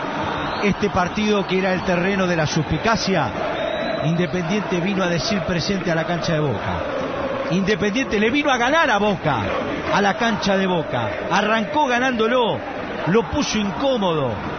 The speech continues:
se lo pasó a ganar Boca, lo terminó empatando, lo terminó empatando Nico Vallejo, que va a tener un gol para,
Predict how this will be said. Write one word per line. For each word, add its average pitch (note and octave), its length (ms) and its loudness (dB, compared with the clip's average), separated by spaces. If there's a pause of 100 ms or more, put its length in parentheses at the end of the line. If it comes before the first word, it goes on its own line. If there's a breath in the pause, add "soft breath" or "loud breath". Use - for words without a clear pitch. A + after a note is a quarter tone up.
(580)
se A3+ 200 0
lo A#3+ 160 2
pasó A#3 280 0
a C#4+ 60 2
ganar B3 300 2
Boca, A3+ 420 0 (280)
lo A3 220 2
terminó A#3+ 460 0
empatando, A3+ 800 -2 (640)
lo G#3+ 160 0
terminó B3 480 0
empatando A#3+ 880 0 (500)
Nico A#3 380 0
Vallejo, G3+ 500 0
que F#3+ 120 0
va C4 400 0
a F3 100 0
tener A#3 320 0
un A3 160 -2
gol C4 220 2
para, F#3 440 2